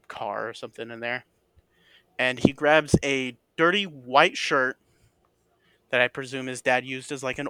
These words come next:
oil rag and wraps my finger in it to try to get the bleeding to stop.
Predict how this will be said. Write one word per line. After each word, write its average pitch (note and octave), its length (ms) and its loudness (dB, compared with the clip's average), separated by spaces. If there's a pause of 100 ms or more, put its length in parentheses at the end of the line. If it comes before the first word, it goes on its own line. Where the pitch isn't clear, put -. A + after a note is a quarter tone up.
oil B2 300 -2
rag A#2 420 0 (880)
and C3+ 340 -2
wraps C#3 320 4
my D#3 100 -2
finger F#3 380 -2
in B2 120 2
it A#2+ 180 -2 (1500)
to - 80 -20
try C#3+ 180 2
to C#3 60 0
get C#3 200 -6
the B2 260 2 (220)
bleeding C#3 580 -6
to A#2 80 -10
stop. - 420 -8